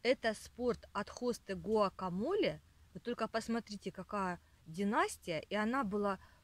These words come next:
лучшей хостой года в две тысячи шестом году.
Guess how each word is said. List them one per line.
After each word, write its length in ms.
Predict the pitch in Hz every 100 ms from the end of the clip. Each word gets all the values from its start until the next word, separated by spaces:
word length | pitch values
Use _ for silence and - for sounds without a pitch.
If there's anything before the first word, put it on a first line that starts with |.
| _ -
лучшей 540 | 190 254 240 - 180
хостой 600 | 175 - 226 214 - 175
года 420 | 165 170 359 359 240
в 80 |
две 220 | 165 175 190
тысячи 640 | - 294 - 277 - 190
шестом 560 | - 180 - 233 285 240
году. 400 | 254 185 160